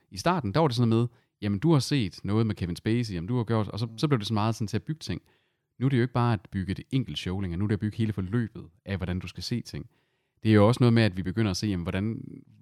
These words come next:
Speaker 1: hvad, hvad foreslår den? Grunden til, øh, har jeg også læst i ny-, er, i nogle kommentarer til den her nyhed, det er jo også årsagen til, at nogle gange efter at se en actionserie, så når den er færdig, så får du også lidt forslag til noget comedy, fordi de kan se, at din viewing behavior
Speaker 2: <laughs>
Speaker 1: er, at du nogensinde gang lige har brug for noget mere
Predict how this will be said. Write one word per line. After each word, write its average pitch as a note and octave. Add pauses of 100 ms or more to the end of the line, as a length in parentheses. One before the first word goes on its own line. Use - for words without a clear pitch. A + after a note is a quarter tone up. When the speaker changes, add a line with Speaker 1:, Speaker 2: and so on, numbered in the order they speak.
Speaker 1:
hvad, G#2+
hvad G#2
foreslår A#2
den? E2
Grunden C#3
til, A#2
øh, E2
har F2+
jeg F#2+
også A2
læst G2+
i F2+
ny-, G2
er, D2+
i C#2+
nogle E2+
kommentarer F2+
til -
den -
her F2
nyhed, F#2+
det G#2
er -
jo G#2
også A#2+
årsagen G#2
til, A2+
at F2
nogle A#2+
gange G#2+
efter A2+
at E2+
se A#2+
en G2+
actionserie, E2 (600)
så -
når A#2
den A2
er G2
færdig, G#2+
så -
får A#2
du G#2
også G#2+
lidt G#2+
forslag A#2+
til -
noget E2+
comedy, C3
fordi A2+
de A2+
kan A2+
se, F3+
at -
din G2+
viewing B2+
behavior A2
Speaker 2:
<laughs> A2+
Speaker 1:
er, E3
at G#2+
du A2
nogensinde B2
gang A#2+
lige C#3
har B2+
brug C#3+
for A#2
noget G#2
mere A2+